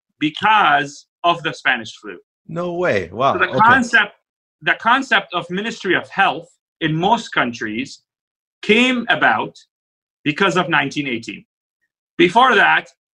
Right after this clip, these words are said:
Speaker 1: you know, everybody did their thing, and, you know, you went to your barber or to whoever you trusted for health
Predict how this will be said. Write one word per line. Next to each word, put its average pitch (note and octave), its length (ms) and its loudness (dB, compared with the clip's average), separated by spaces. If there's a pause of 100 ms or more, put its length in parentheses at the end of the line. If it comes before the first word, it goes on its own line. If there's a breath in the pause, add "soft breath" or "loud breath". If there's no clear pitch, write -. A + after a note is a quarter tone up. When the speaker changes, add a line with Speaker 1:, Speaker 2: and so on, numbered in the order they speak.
(380)
Speaker 1:
you F#3+ 140 -8
know, E3+ 180 2
everybody F3+ 400 0
did F3 140 -4
their F3 160 2
thing, D#3 460 -6
and, D#3 240 -6
you D#3+ 100 -8
know, D3 140 -4
you D3+ 160 -4
went D#3+ 200 -8
to E3 60 -2
your D#3 120 2
barber C#3+ 680 4
or C#3 220 0
to C#3+ 180 -10
whoever D3 320 0
you C#3+ 160 -4
trusted C#3 500 -2
for C3+ 240 0 (200)
health C#3+ 240 2